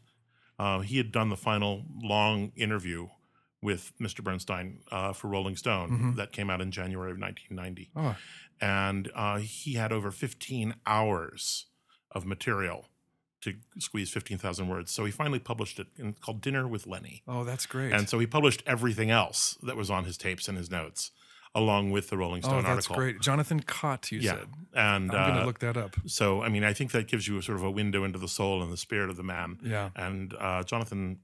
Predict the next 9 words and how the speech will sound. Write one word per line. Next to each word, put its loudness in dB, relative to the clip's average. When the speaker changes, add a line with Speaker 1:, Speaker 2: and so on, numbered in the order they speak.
Speaker 1:
really 0
captured -4
him -6
in 2
a 0
marvelous 2
sort -6
of -8
portrait. -6